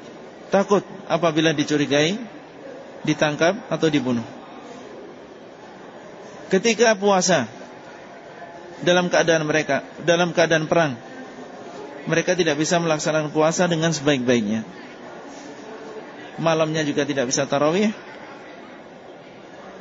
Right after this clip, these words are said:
Ketika hari raya, mereka juga tidak bisa merayakan hari raya sebagaimana kaum muslimin yang lain. Kenapa? Karena tidak ada ketenangan di dalam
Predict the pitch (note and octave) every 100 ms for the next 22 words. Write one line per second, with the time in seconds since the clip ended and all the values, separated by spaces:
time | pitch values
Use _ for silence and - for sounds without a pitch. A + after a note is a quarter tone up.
0 | - E3+ E3+ G#3 G#3 G3 F3+ - - -
1 | D3 E3+ E3+ D#3 D3+ D#3 G3+ A3+ E3+ E3
2 | F#3+ E3+ E3 D#3 D3+ D3 D3+ F3 A3+ -
3 | - - - - - - - - - -
4 | - - - - - D3+ E3 D#3+ F#3+ F3+
5 | F3+ E3 E3 D#3+ G3 D#3 D#3+ D3+ D3+ E3
6 | E3 D#3 D3+ C#3+ D3+ E3+ B3+ - - -
7 | - C3+ C3+ A#2+ G#2+ A2+ - F#3 G#3+ D#3+
8 | D#3+ G#3 - - - - - - - -
9 | - - - - - D#3+ F3+ F#3+ E3 D3
10 | D#3 F3 E3 D3+ D3+ F3 D#3 C#3+ C#3 D#3+